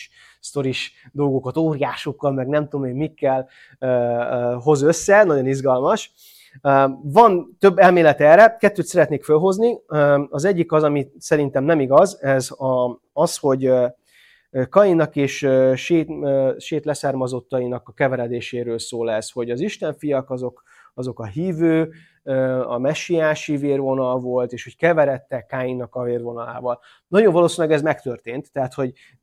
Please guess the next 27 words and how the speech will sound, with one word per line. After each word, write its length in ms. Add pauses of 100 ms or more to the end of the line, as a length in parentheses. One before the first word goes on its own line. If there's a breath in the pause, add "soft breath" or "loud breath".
(220)
pici 240
az 80
esélye, 320
hogy 160
ez 100
nem, 120
nem 240
történt 460
meg, 320 (340 soft breath)
de 160
hogy 320 (440)
ez 280
még 220
így 100
nem 500 (540)
hozná 480
önmagában 540
az 120
óriásoknak 1120
a 60
születését, 800
hogy 220 (140)
két 260
ember, 420 (460 soft breath)
ö, 600 (420)
összeházasodik. 1400 (800 loud breath)
Ö, 80